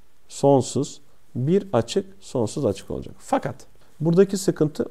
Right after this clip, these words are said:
burayı çözüm kümesine almamış. Bakın ikiyi. İki ikinciyi sağlamaz. Çünkü orada sıfır yapıyor.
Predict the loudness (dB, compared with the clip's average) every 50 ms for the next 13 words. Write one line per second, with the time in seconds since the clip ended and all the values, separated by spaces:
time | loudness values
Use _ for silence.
0 | -4 0 4 6 6 6 6 4 2 0 0 2 0 -2 0 0 -2 0 0 0
1 | 0 2 4 4 4 4 4 2 0 0 -4 -4 -4 -6 -6 -6 -8 -6 -2 0
2 | 0 0 0 -2 -8 -16 -20 -20 -20 -20 -20 -8 -2 2 2 2 2 0 -2 -2
3 | -2 -2 -4 -2 0 0 2 2 2 2 0 2 2 4 4 4 4 4 2 2
4 | -2 -4 -8 -16 -18 -20 -20 -20 -20 -18 -8 -4 -2 2 4 6 6 6 4 2
5 | 0 0 2 4 4 4 4 4 4 2 2 2 2